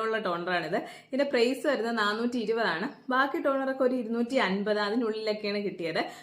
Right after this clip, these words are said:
പക്ഷെ ഇതിന് മാത്രം നല്ല റേറ്റ് കൊടുത്തായിരുന്നു, നാനൂറ്റി ഇരുപത് രൂപയായി.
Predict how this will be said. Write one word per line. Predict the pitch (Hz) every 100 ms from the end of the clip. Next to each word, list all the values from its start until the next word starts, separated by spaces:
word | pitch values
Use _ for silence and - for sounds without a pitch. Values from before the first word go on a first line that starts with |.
| -
പക്ഷെ | 196 277 233
ഇതിന് | 262 285
മാത്രം | 196 220 214 175
നല്ല | 175 208 254 - - 185
റേറ്റ് | 185 208 233 202 170
കൊടുത്തായിരുന്നു, | 180 170 175 156 170 349 -
നാനൂറ്റി | 208 214 233 214
ഇരുപത് | 190 185 175
രൂപയായി. | 165 151 135